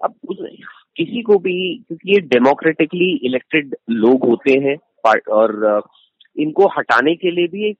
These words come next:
procedure होता है। तो अगर जो भी होना है, एक process के तहत होना है। तो इसलिए, अ, wrestlers जो मांग रहे हैं, उसमें वक्त भी लग सकता है और पहले तो होना पड़ेगा वो, और होगा, उसमें वक्त लगेगा अगर होगा तो।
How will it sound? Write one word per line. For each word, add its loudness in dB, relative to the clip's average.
procedure -2
होता -8
है। -2
तो -4
अगर -2
जो -2
भी -6
होना -2
है, 2
एक -10
process -2
के -4
तहत -2
होना -16
है। -18
तो 2
इसलिए, -2
अ, 2
wrestlers -2
जो -2
मांग 0
रहे -2
हैं, -4
उसमें -6
वक्त -4
भी 0
लग 0
सकता 0
है 4
और -2
पहले -4
तो -2
होना 2
पड़ेगा 0
वो, -4
और -4
होगा, 0
उसमें -6
वक्त -6
लगेगा -8
अगर -8
होगा -14
तो। -20